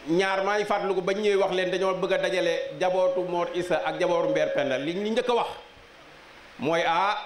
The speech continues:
njaboot gi ëpp na lool de, njaboot gi ëpp na lool de." Mais ñun comme suñu xel foofu la yemoon, mënuñu woon lu dul doxal rek ba ca kanam.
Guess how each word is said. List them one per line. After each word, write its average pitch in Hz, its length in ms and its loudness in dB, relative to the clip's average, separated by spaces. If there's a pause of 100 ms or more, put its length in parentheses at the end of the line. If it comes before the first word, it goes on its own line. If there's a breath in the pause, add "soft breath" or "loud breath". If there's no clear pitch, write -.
(180)
njaboot 131 320 0
gi 170 60 -2
ëpp 175 140 -4
na 185 100 2
lool 196 200 4
de, 196 80 -6 (1900)
njaboot 156 300 2
gi 170 80 2
ëpp 170 180 -2
na 165 100 4
lool 170 220 2
de." 165 80 0 (160)
Mais 147 180 0
ñun 190 240 2 (140)
comme 202 240 2
suñu 196 340 2
xel 170 240 -2
foofu 180 240 0
la 180 80 2
yemoon, 135 280 0 (1300)
mënuñu 196 460 0
woon 196 240 2
lu 202 60 -2
dul 214 200 0
doxal 196 280 0
rek 165 120 -2
ba 170 80 0
ca 165 100 -2
kanam. 143 240 -2